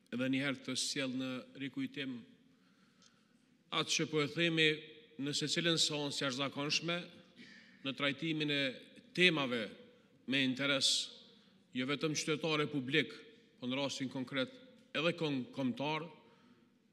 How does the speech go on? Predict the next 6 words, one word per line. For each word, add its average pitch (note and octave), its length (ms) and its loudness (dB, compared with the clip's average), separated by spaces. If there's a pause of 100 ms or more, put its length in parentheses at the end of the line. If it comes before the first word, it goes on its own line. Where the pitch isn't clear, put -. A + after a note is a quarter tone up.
(160)
kemi C#3 300 0
një C3 100 2
mungesë, B2 600 2 (1160)
kemi C#3+ 400 0
një C3+ 200 2 (1200)
zhvlerësim B2 760 4